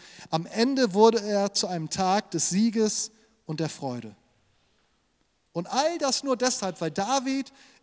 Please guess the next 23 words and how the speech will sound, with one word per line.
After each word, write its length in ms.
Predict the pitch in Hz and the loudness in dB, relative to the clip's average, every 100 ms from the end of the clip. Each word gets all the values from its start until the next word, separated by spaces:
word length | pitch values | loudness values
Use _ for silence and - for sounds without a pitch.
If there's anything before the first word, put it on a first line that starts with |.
| _ _ _ _ _ | _ _ _ _ _
einen 280 | 175 170 151 | -2 -2 0
Wendepunkt 600 | 214 294 285 - 254 247 | 0 2 -2 0 -2 -2
in 100 | 196 | -4
seinem 220 | 170 170 | -2 0
Leben 300 | 175 226 240 | 0 0 -2
erkannt 420 | 175 - 180 233 | -6 -4 -2 -2
hat. 140 | 220 208 | -2 -6
Vielleicht 320 | - 180 - | -4 -4 -2
hat 80 | 185 | -4
er 40 | |
in 60 | 170 | -4
dem 100 | 175 | -4
Moment 140 | 180 | -6
nicht 80 | 175 | -8
erkannt, 280 | 165 175 170 | -6 -6 -6
das 100 | 147 | -6
ist 140 | 165 | -8
ein 80 | 151 | -4
Wendepunkt, 480 | 170 214 - 147 147 | -4 -4 -6 -12 -10
aber 100 | 151 | -8
gesagt, 360 | 151 165 165 - | -4 -4 -4 -10
erkannt 320 | 170 180 | -8 -6
hat, 100 | 175 | -4